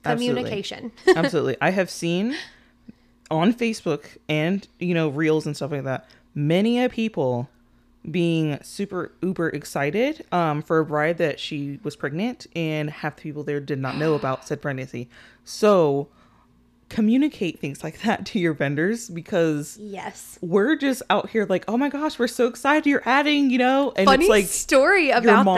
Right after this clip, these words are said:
Speaker 2: that.
Speaker 1: doesn't know you're pregnant. <laughs>
Speaker 2: Yeah, funny story about that. I had, um, the bride's sister had just found out she was pregnant, but nobody knew. Like, nobody.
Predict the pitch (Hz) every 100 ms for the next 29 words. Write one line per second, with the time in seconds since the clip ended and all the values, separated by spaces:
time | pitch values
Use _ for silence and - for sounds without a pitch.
0 | 190 220 - 175 175 160 160 143 127 -
1 | - _ 185 - - - 277 - - 269
2 | 311 269 254 247 220 214 202 - 226 247
3 | 277 247 226 220 220 220 208 202 214 -
4 | - 220 233 226 220 233 214 - 226 214
5 | - 208 190 190 208 180 208 196 - 196
6 | 185 180 180 202 - 202 - - 190 226
7 | 220 202 202 190 185 190 190 208 208 196
8 | 185 180 208 220 208 208 202 185 170 240